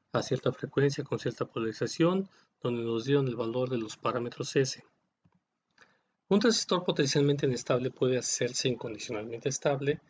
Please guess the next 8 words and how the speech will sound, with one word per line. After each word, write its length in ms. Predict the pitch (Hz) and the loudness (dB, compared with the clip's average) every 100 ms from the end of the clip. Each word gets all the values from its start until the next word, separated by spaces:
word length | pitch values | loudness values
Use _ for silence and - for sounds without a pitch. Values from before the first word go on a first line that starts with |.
| _ _ _ 131 | _ _ _ -6
al 100 | 123 | -2
cargarlo 500 | 127 120 135 139 127 | -2 0 -2 -2 -4
resistivamente 840 | 120 - - 127 120 123 127 135 | -4 -8 -4 -4 -2 -4 -4 -2
o 60 | 131 | -2
al 100 | 117 | -2
agregar 400 | 107 107 113 113 | -4 -4 -4 -6
una 160 | 120 | -8
retroalimentación 1120 | 113 107 117 107 104 104 117 - 123 113 110 | -8 -6 -6 -8 -10 -10 -8 -4 -2 -4 -6